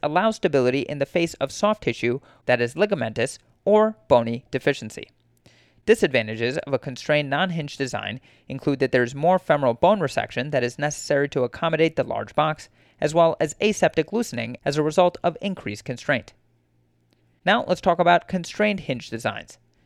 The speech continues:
So in terms of the design, this is the most constrained prosthesis with a linked femoral and tibial component,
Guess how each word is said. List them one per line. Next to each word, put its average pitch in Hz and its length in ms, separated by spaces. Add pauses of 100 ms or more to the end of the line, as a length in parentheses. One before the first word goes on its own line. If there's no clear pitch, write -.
(360)
So 151 140
in 147 80
terms 170 260
of 139 120
the 139 80
design, 160 480
this 151 180
is 131 120
the 131 100
most 165 340
constrained 220 540
prosthesis 127 640 (180)
with 147 140
a 151 60
linked 190 360
femoral 208 500
and 175 140
tibial 165 380
component, 165 520